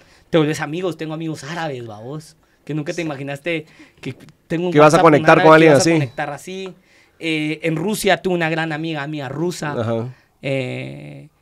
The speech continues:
Speaker 1: que la quiero mucho y la vi ahorita en Madrid, que después de seis años no nos habíamos visto y nos vimos ahorita. Esas cosas son chileras, vamos, o sea, conectás con mucha gente del mundo, conocer a los futbolistas. Lo que te dije de Neymar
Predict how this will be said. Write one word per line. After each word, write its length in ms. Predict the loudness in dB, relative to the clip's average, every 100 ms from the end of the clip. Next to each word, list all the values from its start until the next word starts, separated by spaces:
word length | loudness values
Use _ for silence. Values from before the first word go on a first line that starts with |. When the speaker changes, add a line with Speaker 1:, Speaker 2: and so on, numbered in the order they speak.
| _
Speaker 1:
que 80 | -4
la 100 | -4
quiero 160 | -2 -2
mucho 220 | -2 -2
y 40 | -4
la 80 | -4
vi 80 |
ahorita 280 | -6 -6 -6
en 60 | -6
Madrid, 380 | -6 -4 -4 -4
que 140 | -6
después 260 | -4 -4 -4
de 60 |
seis 240 | -6 -6 -6
años 180 | -4
no 60 | -4
nos 80 | -4
habíamos 240 | -4 -4
visto 180 | -6 -8
y 40 | -8
nos 160 | -6
vimos 260 | -6 -8 -12
ahorita. 500 | -12 -12 -10 -12 -14 _ _ _ _ _ _ _ _ _ _
Esas 320 | -4 -2 -2 -2
cosas 520 | -4 -2 -6 -10 _ _ _ _
son 180 | -6 -4
chileras, 440 | -2 -2 0 0
vamos, 320 | -2 -8 -10 -8
o 80 |
sea, 600 | -6 -4 -4 -6 -12 -16 _ _ _
conectás 400 | -4 -2 -4 -8
con 120 | -6
mucha 200 | -8 -6
gente 240 | -6 -6 -6
del 100 | -6
mundo, 300 | -6 -6 -8
conocer 320 | -12 -10 -6
a 40 |
los 100 | -6
futbolistas. 720 | -6 -8 -8 -8 -10 -14 -14 _ _ -20 -20 -4
Lo 180 | -2
que 100 | -2
te 80 | -4
dije 120 | -4
de 40 | -6
Neymar 380 | -6 -6 -6